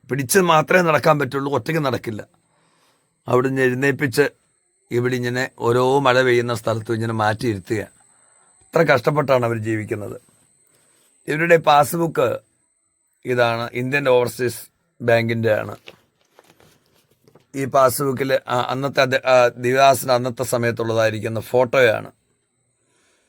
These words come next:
ആ, ഈ പാസ്ബുക്കിൽ ദയവായിട്ട് ഈ ദേവദാസൻ്റെ പേരിൽ മാത്രം പൈസ അയക്കണം എന്നുള്ള കാര്യം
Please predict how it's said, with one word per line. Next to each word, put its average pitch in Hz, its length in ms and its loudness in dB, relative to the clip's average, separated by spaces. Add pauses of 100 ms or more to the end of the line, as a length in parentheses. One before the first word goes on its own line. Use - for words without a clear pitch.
(1700)
ആ, - 20 -4 (2750)
ഈ - 20 -2 (100)
പാസ്ബുക്കിൽ 127 580 2 (1400)
ദയവായിട്ട് 131 600 2 (1700)
ഈ 139 40 -2 (120)
ദേവദാസൻ്റെ 147 640 2
പേരിൽ 143 340 0 (100)
മാത്രം 147 540 0
പൈസ 123 200 2 (120)
അയക്കണം 117 400 -2 (220)
എന്നുള്ള 120 320 -2
കാര്യം 110 320 -2